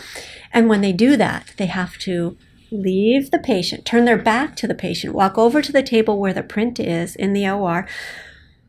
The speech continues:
Someone else picks it up because, of course, they can't. Their hands, they, they can't use their hands to do that. And they'll bend over and they'll look at the model. And then they'll return to the patient. Uh, imagine a day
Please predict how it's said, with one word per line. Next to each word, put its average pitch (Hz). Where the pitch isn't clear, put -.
Someone 262
else 247
picks -
it 180
up -
because, 196
of -
course, 180
they 185
can't. -
Their 180
hands, 185
they, -
they -
can't -
use 185
their 190
hands 170
to 202
do 165
that. 175
And 226
they'll 220
bend 214
over 196
and 196
they'll 190
look 185
at -
the 190
model. 175
And 302
then 302
they'll 294
return 277
to 269
the 233
patient. 254
Uh, 202
imagine 254
a 220
day 185